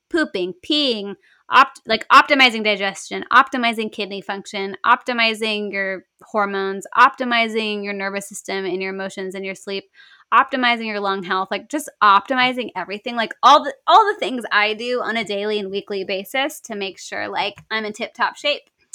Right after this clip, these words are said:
And it's just, it's just such a great course. It's called Foundations of Health for a reason, because those are the tools, like, we should all be doing for ourselves to make sure, like, we feel amazing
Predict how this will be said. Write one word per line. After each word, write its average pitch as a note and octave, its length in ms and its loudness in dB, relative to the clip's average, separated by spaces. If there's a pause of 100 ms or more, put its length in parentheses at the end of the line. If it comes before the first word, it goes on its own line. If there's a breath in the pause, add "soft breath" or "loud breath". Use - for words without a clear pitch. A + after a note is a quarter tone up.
(320 loud breath)
And G#3 680 -6 (200)
it's G#3 320 -12
just, - 400 -14 (100)
it's G#3 180 -12
just - 200 -12
such - 200 -8
a G3+ 60 -8
great F3+ 480 -12
course. - 520 -8 (680)
It's A#3+ 180 -10
called A#3 240 -2
Foundations A3 560 -4
of G3 80 -10
Health G3 300 -6
for G3+ 120 -6
a G3+ 60 -8
reason, B3 480 -2
because G3+ 640 -10 (720 soft breath)
those G#3+ 180 -6
are A#3 60 -8
the G#3 100 -6
tools, B3+ 400 -4
like, A#3+ 160 -6
we G#3+ 120 -8
should - 240 -12
all G3+ 180 -8
be G#3 120 -6
doing G#3+ 260 -6
for B3+ 160 -6
ourselves F#3+ 460 -6
to G#3+ 120 -14
make F3+ 220 -8
sure, G3 280 -10
like, F#3+ 360 -10 (160)
we G3 100 -12
feel G3 320 -8
amazing F#3 800 -10